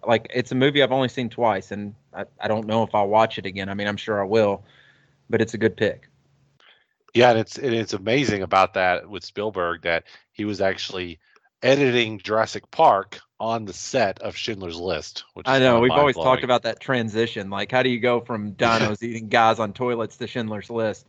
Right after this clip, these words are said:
Speaker 1: I don't know.
Speaker 2: It's
Speaker 1: But he can
Speaker 2: amazing.
Speaker 1: do it.
Speaker 2: And, you know, Schindler's List, last thing I'll say, it's, it's one of those movies that it's considered a very important movie, but it doesn't feel that way. You know, it, it still feels like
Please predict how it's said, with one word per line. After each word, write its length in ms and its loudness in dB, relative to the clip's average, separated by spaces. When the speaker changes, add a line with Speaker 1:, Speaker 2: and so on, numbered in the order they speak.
Speaker 1:
I 140 -4
don't 180 -2
know. 300 -4
Speaker 2:
It's 80 -8
Speaker 1:
But 100 -2
he 20 -4
can 120 0
Speaker 2:
amazing. 200 -2
Speaker 1:
do 60 -6
it. 60 -18
Speaker 2:
And, 200 2
you 100 4
know, 80 6
Schindler's 400 2
List, 300 4
last 240 4
thing 120 -4
I'll 100 2
say, 280 0
it's, 140 -4
it's 160 -4
one 180 -2
of 60 4
those 120 -2
movies 320 -2
that 260 2
it's 160 -6
considered 380 -2
a 60 2
very 400 2
important 520 -6
movie, 360 -2
but 100 2
it 40 2
doesn't 280 4
feel 340 6
that 180 2
way. 380 -6
You 80 -8
know, 80 -4
it, 160 -8
it 80 -6
still 320 -2
feels 400 0
like 240 -2